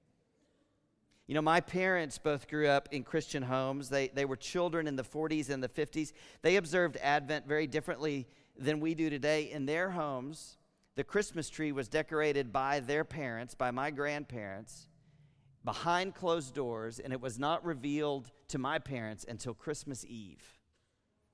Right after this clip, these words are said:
For me growing up, we had a, an Advent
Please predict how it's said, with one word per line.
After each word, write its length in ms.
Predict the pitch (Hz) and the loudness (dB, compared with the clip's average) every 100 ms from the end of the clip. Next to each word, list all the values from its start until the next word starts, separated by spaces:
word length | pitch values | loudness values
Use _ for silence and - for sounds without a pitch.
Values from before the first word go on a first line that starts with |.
| _ _ _ _ _ _ _ _ - | _ _ _ _ _ _ _ _ -4
For 100 | 151 | 0
me 220 | 156 226 | 2 2
growing 300 | 185 160 131 | 4 2 2
up, 160 | 127 160 | -2 0
we 100 | 160 | 2
had 160 | 170 | 4
a, 180 | 147 131 139 | 2 0 -4
an 140 | 139 | -2
Advent 440 | 143 170 147 139 | 0 0 -2 -4